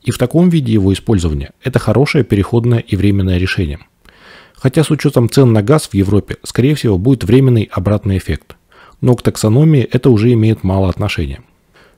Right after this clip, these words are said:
Во-вторых, атомная энергетика уже является крупнейшим чистым и низкоуглеродным источником Европы. Она обеспечивает около четверти всей электроэнергии Евросоюза и около сорока процентов всей низкоуглеродной энергии Европы.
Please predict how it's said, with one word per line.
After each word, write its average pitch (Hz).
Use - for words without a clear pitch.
Во-вторых, 139
атомная 160
энергетика 123
уже 143
является 131
крупнейшим 120
чистым -
и 120
низкоуглеродным 120
источником 98
Европы. 107
Она 117
обеспечивает 135
около 131
четверти 123
всей -
электроэнергии 113
Евросоюза 98
и -
около 123
сорока 110
процентов 113
всей -
низкоуглеродной 110
энергии 90
Европы. 95